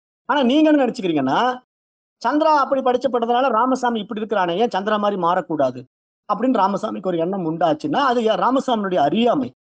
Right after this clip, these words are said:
ஏன் அந்த அறியாமை ராமசாமி இடத்துல உண்டாகுதுன்னா, அந்த ராமசாமிக்குள்ள இருக்கிற அந்த அறிவே இறைவன் தான் இருக்கிறதுனால,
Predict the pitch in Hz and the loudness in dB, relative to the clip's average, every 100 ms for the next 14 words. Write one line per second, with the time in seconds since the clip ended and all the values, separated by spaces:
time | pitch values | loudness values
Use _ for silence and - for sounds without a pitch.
0 | _ _ _ _ _ _ _ 247 330 302 | _ _ _ _ _ _ _ 0 2 2
1 | 269 214 254 269 254 226 220 226 226 208 | 2 2 2 2 2 2 0 0 -2 -4
2 | 196 190 180 196 190 175 143 156 254 269 | -6 -4 -4 0 0 0 -2 0 0 -2
3 | - 208 180 262 311 294 269 262 262 240 | -4 -2 0 2 0 0 -2 -2 -2 0
4 | 233 220 214 240 254 285 202 226 247 226 | 0 0 2 0 2 0 2 2 2 0
5 | 220 190 202 180 160 143 | -2 -2 -4 -2 -2 0